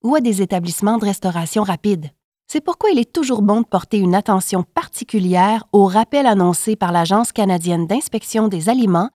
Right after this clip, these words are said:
et aux avis de santé publique affichés par l'Agence de la santé publique du Canada. Vous pouvez ainsi suivre l'évolution des éclosions et les moyens d'éviter de contracter une maladie d'origine alimentaire.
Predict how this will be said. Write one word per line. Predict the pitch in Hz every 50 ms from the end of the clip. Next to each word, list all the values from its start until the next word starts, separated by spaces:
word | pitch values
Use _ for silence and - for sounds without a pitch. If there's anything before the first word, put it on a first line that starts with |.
| _ _
et | 208 214 208
aux | 202 202 190 247
avis | 262 262 311 302
de | -
santé | - - 208 196 - - 233 226
publique | - 214 185 165 175 208 233 - - - _ -
affichés | 226 226 - - 208 - - - 208 196 196
par | - 156 156
l'Agence | 156 156 156 180 185 190 -
de | 175
la | 160
santé | 160 - - 247 240 - 226
publique | - 214 185 170 214 233 -
du | 220 208
Canada. | - 202 196 190 175 156 156 151 143 - _ _ _ _ _ -
Vous | 220 277
pouvez | - 330 320 349 381 359
ainsi | 254 208 190 - - 262
suivre | 233 - - 226 240 240 208 180 180
l'évolution | 175 196 226 214 220 208 208 185 - - 220 220
des | 202 190 175 190
éclosions | 180 - 196 180 175 165 180 170 175 226 269 - -
et | 202 185
les | 180 180
moyens | 185 233 294 302 311 311 269
d'éviter | 220 185 185 180 - 247 247
de | 196 170
contracter | - - 233 240 - - 233 220 - 247
une | 240 208
maladie | 196 180 170 165 165 160 208 220
d'origine | 208 190 170 165 165 185 214 220
alimentaire. | 208 196 202 196 190 185 - 202 180 170 151 147 -